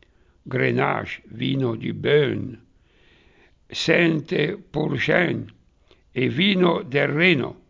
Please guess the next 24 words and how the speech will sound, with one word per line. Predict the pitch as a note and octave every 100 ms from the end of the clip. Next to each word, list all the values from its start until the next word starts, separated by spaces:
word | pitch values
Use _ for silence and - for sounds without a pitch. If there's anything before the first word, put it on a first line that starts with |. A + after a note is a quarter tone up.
| _
qualità | G#2+ A2+ A#2+ C3+ C#3 C#3+ C#3+
molto | C3+ D#3 D#3+ C#3 D3+
diverse | C#3 C3+ E3 - C3
fra | C#3
loro, | G3 F#3 C#3+ - - - -
ma | G3+ C4 A3+ - -
la | G#3 A#3+
cui | B3 D#4 G#3+ F3+ F3 E4+ F4+ - A4+ G#4 E3+ -
pletora | G#3+ F#3 C#3+ D#3+ D3+ D3
viene | C#3+ F#3 E3 C#3+ D3
enfatizzata | C#3 - D#3 - D#3+ C#3 D#3 G3 G3 D3
dalla | C#3 D3+ D#3
fontana | - C#3+ D3+ C#3+ D#3 D#3 C3+
della | C3+ C3
tavola, | C3 B2+ - - A#2+ - - _ _ _ _
da | - B2
cui | - E3+ G3+ -
tutti | G#3 A3+ - D3
spillano | - - G3+ A3 F#3+ F#3+ F#3+
con | - D3 C3
grande | A#2 C3+ B2+ A#2+ B2
copiosità. | - B2 A#2 A#2 A2+ A2 - - _ _ _ _ _ _ _ _ _ _ _ _ - - -
Vini | - G#3 F#3+
stranieri, | D#3 D#3+ D#3+ C3 C#3 A#2 F#2